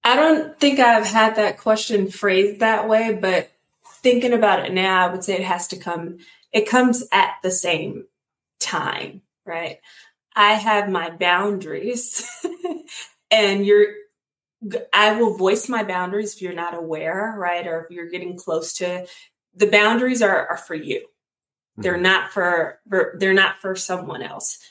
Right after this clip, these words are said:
Speaker 1: They're for you. What are my boundaries for myself? What makes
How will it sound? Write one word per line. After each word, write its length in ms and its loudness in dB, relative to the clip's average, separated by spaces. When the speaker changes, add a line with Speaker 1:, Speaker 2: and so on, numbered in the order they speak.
Speaker 1:
They're 140 6
for 200 -2
you. 380 -2
What 160 4
are 80 6
my 260 2
boundaries 520 -2
for 200 -8
myself? 640 -2
What 260 2
makes 440 0